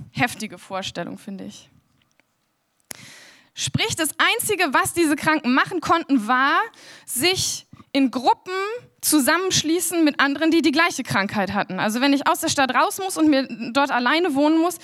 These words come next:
kann ich mich höchstens noch mit anderen zusammentun, die die gleiche Krankheit haben, weil dann kann man sich auch nicht mehr gegenseitig anstecken. Und genau das haben scheinbar diese zehn Aussätzigen, von denen wir in der Geschichte hören, hier gemacht,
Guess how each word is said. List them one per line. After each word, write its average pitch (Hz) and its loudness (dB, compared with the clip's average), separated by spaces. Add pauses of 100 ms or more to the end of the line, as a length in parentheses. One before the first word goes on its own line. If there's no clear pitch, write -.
(240)
kann 294 2
ich 277 2
mich 277 2
höchstens 330 0
noch 311 2
mit - 0
anderen 320 2
zusammentun, 277 0 (320)
die 285 2
die 269 0
gleiche 285 0
Krankheit 196 -4
haben, 202 -6
weil 214 -4
dann 233 0 (240)
kann 277 2
man 247 2
sich 254 0
auch 226 2
nicht 262 2
mehr 247 0
gegenseitig 233 -2
anstecken. 208 -4 (840)
Und 302 0
genau 311 4
das 415 -4
haben 359 4 (180)
scheinbar 320 2
diese 311 0
zehn 320 0
Aussätzigen, 285 0
von 262 0
denen 277 4
wir 262 2
in 254 2
der 247 2
Geschichte 269 0
hören, 269 4
hier 254 4
gemacht, 247 -2